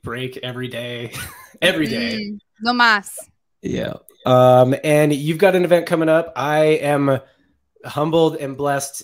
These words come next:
Speaker 1: and, and just, you know, all the things to have, be able to speak. Um, so yeah, tell us about Creatapalooza. What is, what's the
Speaker 2: Yeah.
Speaker 1: vibe? What is the purpose? Who's it for?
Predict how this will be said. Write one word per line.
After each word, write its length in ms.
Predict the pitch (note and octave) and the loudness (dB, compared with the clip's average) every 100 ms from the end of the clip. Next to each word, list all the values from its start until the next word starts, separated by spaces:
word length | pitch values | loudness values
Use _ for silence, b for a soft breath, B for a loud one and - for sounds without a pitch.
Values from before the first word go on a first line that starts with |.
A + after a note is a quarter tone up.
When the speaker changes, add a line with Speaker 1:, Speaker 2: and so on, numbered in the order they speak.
| - | -10
Speaker 1:
and, 400 | C3 B2+ B2+ B2+ | -4 -2 -2 -2
and 400 | B2+ C3 C3 A#2+ | -6 -6 -6 -6
just, 320 | C#3 - - | -8 -10 -12
you 80 | C3+ | -12
know, 140 | B2 | -12
all 240 | A#2+ C#3 C#3+ | -8 -4 -4
the 100 | C3+ | -6
things 640 | - C#3 B2+ B2 - - | -8 -8 -8 -10 -14 -16
to 460 | - C3+ B2+ B2 B2+ - | -12 -8 -6 -8 -10 -16
have, 280 | B2+ A#2+ - _ | -16 -16 -20 _
be 120 | B2+ C3+ | -10 -10
able 160 | B2+ | -8
to 60 | B2 | -12
speak. 500 | - D3+ B2 A#2+ _ _ _ b b b b | -14 -14 -14 -16 _ _ _ b b b b
Um, 300 | B2+ B2 B2 | -8 -6 -8
so 120 | A#2+ C3 | -8 -6
yeah, 180 | C3+ | -6
tell 160 | A#2 D3 | -6 -8
us 120 | D#3+ | -8
about 180 | E3+ D3+ | -8 -10
Creatapalooza. 600 | D#3+ C#3+ C3+ C3 A#2+ A2 | -10 -10 -12 -14 -14 -16
What 260 | A#2 B2+ B2 | -16 -16 -14
is, 360 | B2+ A#2+ - - | -16 -16 -18 -16
what's 220 | F#3 F#3+ | -14 -14
the 80 | - | -12
Speaker 2:
Yeah. 160 | - | -12
Speaker 1:
vibe? 320 | A#2+ A#2+ A#2 | -12 -12 -14
What 180 | A2+ A#2+ | -12 -10
is 180 | B2+ B2+ | -10 -8
the 240 | B2 A2+ - - | -10 -10 -14 -16
purpose? 500 | - B2 - B2 - | -12 -12 -12 -12 -14
Who's 180 | B2 | -16
it 80 | A2+ | -16
for? 440 | - A2+ A2 G2 | -18 -16 -16 -18